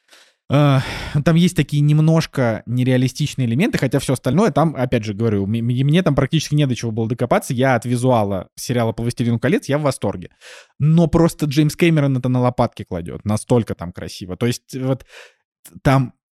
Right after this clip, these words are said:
ты, ты смотришь «Кольца власти» и думаешь, сколько же там деталей. Но у Кэмерона больше деталей. Ты думаешь, сколько же там, а, типа, моментов, где там, я не знаю, как-то вот природа красиво, тут что-то в камне выгравировано. У Кэмерона этого тоже, д-, вот, вот,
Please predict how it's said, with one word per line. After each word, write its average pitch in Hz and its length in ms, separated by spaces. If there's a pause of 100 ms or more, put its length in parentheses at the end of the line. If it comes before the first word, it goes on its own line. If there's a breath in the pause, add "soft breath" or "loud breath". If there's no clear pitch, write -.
ты, 160 140
ты - 160
смотришь 160 320
«Кольца 156 220
власти» 165 240
и 147 40
думаешь, 135 200
сколько 156 260
же 139 80
там 120 200
деталей. 110 420
Но 127 140
у 139 40
Кэмерона 151 400
больше 131 320
деталей. 87 460
Ты 135 80
думаешь, 143 320
сколько 175 340
же 139 120
там, 139 320 (280 soft breath)
а, 120 320
типа, 127 260
моментов, 123 580
где 120 220
там, 120 140
я 120 80
не 117 100
знаю, 117 300
как-то - 260
вот 113 140
природа 131 440
красиво, 120 440
тут - 140
что-то 131 240
в - 40
камне 135 280
выгравировано. 113 580
У 101 120
Кэмерона 143 440
этого 120 340
тоже, 113 280
д-, 104 140
вот, 104 280
вот, 107 240